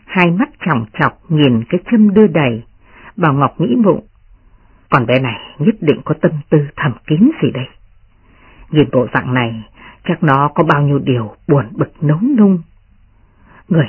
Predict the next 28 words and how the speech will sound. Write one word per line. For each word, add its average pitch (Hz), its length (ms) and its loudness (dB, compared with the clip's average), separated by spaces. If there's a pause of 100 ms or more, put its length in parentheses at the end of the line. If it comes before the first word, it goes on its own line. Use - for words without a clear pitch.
nó 151 80 -2
mỏng 160 360 -2
mảnh, 110 280 -4 (120)
yếu 196 200 2
ớt 285 160 0 (100)
như 170 160 -6
thế, 170 320 -6 (640)
thì 117 360 0 (100)
chịu - 100 -2 (100)
sao 196 100 -2
được 180 220 -2
những 247 120 -4 (120)
sự - 140 0 (160)
dằn 117 260 -6
vặt - 160 -10
ấy. 185 300 -8 (800)
Tiếc 196 240 2
rằng 110 360 -4
ta 151 160 -2
không 139 180 -4
thể 123 180 -4 (380)
chịu 175 200 4
đỡ 147 180 -8
được 240 400 0
cho 165 100 -4
nó 143 140 -4
một 233 180 2 (120)
phần. 120 120 -8